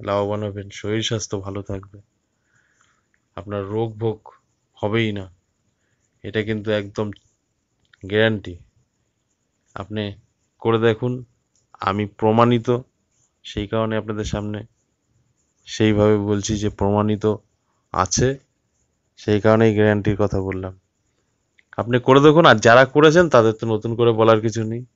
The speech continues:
এই শ্রাবণ মাস কখনোই যারা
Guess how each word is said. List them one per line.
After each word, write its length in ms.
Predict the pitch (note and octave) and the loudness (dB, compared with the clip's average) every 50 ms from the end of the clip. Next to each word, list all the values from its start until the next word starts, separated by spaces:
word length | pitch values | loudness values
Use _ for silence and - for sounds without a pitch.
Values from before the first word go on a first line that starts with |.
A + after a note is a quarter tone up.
| _ _ _ _ _ _ _ _ _ _ _ _ _ _ _ | _ _ _ _ _ _ _ _ _ _ _ _ _ _ _
এই 100 | - A2+ | -2 -2
শ্রাবণ 360 | G#2+ - - A2 A2 A2+ A#2 A#2+ A#2+ | -2 0 0 2 2 2 2 0 0
মাস 160 | A#2 A#2 A2 - - - - _ _ _ _ _ _ _ _ _ _ _ _ _ _ _ _ - | 0 -2 -2 -4 -10 -12 -16 _ _ _ _ _ _ _ _ _ _ _ _ _ _ _ _ -8
কখনোই 380 | A2+ G#2 - B2 B2 B2+ B2+ B2 A2+ G#2+ | -8 -6 -2 0 0 2 2 2 0 0
যারা 200 | A2+ A2 A2 G#2+ | 0 2 2 2